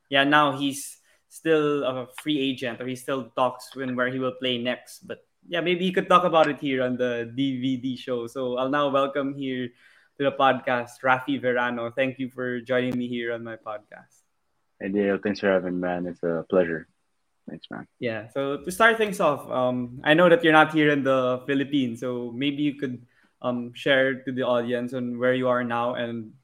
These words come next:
Speaker 1: maybe you went there for a vacation and to go back to your family after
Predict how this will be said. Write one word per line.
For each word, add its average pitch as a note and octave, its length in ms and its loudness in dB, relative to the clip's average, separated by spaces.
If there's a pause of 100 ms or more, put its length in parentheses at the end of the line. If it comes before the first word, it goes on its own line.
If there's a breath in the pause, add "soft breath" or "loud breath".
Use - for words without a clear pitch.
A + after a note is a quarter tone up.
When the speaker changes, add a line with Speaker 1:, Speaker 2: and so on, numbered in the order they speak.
(120)
Speaker 1:
maybe C#3 240 -2
you C3 180 -2
went B2+ 240 0
there C3 240 4
for C3 140 2
a A#2+ 100 4
vacation B2+ 540 -4
and B2+ 140 -10
to - 40 -20
go A#2+ 140 -4
back A#2 280 0
to B2 60 -12
your A#2+ 140 -6
family A#2+ 420 -4
after A#2 320 -6